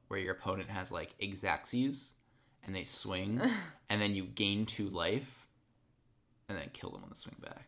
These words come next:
Speaker 2: Well, you gain two life and you prevent two
Speaker 1: Yeah,
Speaker 2: damage.
Speaker 1: yeah, but, like,
Speaker 2: So it's like
Speaker 1: let's
Speaker 2: a
Speaker 1: say they have
Speaker 2: four-point
Speaker 1: ex-
Speaker 2: life
Speaker 1: No, no,
Speaker 2: swing.
Speaker 1: no.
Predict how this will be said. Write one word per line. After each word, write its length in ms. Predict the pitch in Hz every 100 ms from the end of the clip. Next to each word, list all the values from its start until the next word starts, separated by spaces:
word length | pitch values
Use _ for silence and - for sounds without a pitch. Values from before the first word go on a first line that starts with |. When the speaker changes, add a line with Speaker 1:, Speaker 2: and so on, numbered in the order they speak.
| -
Speaker 2:
Well, 220 | 208 - 135 -
you 120 | 214
gain 340 | 196 208 233 262
two 180 | 262
life 260 | 220 196 190 -
and 240 | 175 180
you 60 | 185
prevent 400 | 185 165 170 -
two 260 | - 170 160
Speaker 1:
Yeah, 320 | 151 131 117
Speaker 2:
damage. 240 | 76 - 135
Speaker 1:
yeah, 200 | 117 101
but, 120 | 123
like, 100 | 117
Speaker 2:
So 100 | 240
it's 100 | 240
like 120 | 269
Speaker 1:
let's 160 | 262 247
Speaker 2:
a 20 |
Speaker 1:
say 200 | - 135
they 120 | -
have 200 | 123 123 127
Speaker 2:
four-point 140 | 120
Speaker 1:
ex- 80 | -
Speaker 2:
life 360 | 160 156 - 120
Speaker 1:
No, 140 | 123
no, 60 | 127
Speaker 2:
swing. 20 |
Speaker 1:
no. 140 | 110